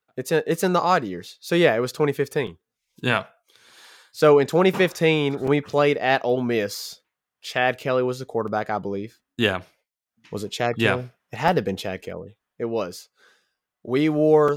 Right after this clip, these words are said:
Speaker 1: the all whites, and those were definitely my most
Speaker 2: Yeah.
Speaker 1: favorite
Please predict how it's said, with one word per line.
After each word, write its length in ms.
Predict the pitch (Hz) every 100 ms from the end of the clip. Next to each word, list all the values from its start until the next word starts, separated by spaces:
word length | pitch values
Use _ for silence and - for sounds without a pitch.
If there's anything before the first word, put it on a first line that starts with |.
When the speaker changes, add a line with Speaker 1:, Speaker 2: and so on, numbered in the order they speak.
| 147
Speaker 1:
the 180 | 117 117
all 280 | 113 123 117
whites, 680 | 110 104 - - - - _ _ _ _ _ _ _ _ _ _
and 360 | 113 117 117 113
those 380 | 131 147 143 131
were 500 | 127 123 120 117 _ _ _ 262 -
definitely 640 | 104 131 127 123 120 113 104 _ _ _ _ _
my 520 | 113 123 127 127 123 -
most 380 | 120 123 120 117
Speaker 2:
Yeah. 220 | 113 98
Speaker 1:
favorite 500 | 123 120 107 110